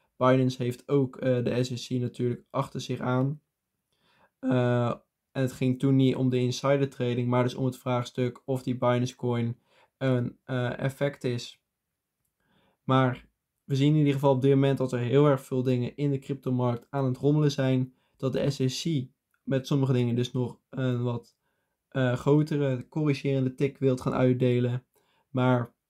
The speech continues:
natuurlijk uiteindelijk als al deze fundamentele problemen komen op een gegeven moment natuurlijk ook aan het einde. Dan gaat er weer wat rust in die markt komen. En dan s-, krijg je gewoon uiteindelijk waarschijnlijk die mooie bodemvorming waar we dus aan het op wachten zijn.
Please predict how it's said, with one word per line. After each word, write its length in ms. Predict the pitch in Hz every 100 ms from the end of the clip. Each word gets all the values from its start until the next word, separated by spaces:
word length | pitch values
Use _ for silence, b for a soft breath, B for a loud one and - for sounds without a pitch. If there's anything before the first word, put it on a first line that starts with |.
| _ _ _ _ _ _ _ _
natuurlijk 540 | - 127 127 143 143 131
uiteindelijk 560 | 131 139 135 131 127
als 220 | - 131 -
al 220 | 139 139
deze 440 | 131 131 127 120
fundamentele 680 | - 151 160 147 139 135 131
problemen 640 | 127 123 123 123 123 120 123 _ _
komen 220 | 143 143
op 60 | 135
een 80 | 127
gegeven 320 | 131 131 127
moment 180 | 123 120
natuurlijk 300 | 127 123 127
ook 220 | 131 127
aan 60 |
het 120 | 123 -
einde. 440 | 127 123 123 123
Dan 180 | - 127
gaat 220 | 127 135
er 60 | 135
weer 120 | 127
wat 140 | 127
rust 240 | 127 127 127
in 60 |
die 100 | 127
markt 280 | 123 123 117
komen. 540 | - 123 120 120 120 - _ _ _
En 160 | - 127
dan 380 | 123 123 120 - _ _ _ _ _ _
s-, 200 | - _
krijg 240 | - 131
je 80 | 135
gewoon 180 | 131 127
uiteindelijk 440 | 123 - 156 170
waarschijnlijk 380 | 165 139 135 131
die 100 | 120
mooie 260 | 120 120 113
bodemvorming 720 | 123 127 123 - 123 120 123
waar 160 | 127 123
we 60 |
dus 120 | 123 131
aan 100 | 117
het 100 | 113
op 140 | -
wachten 300 | 120 120 127
zijn. 360 | 120 117 117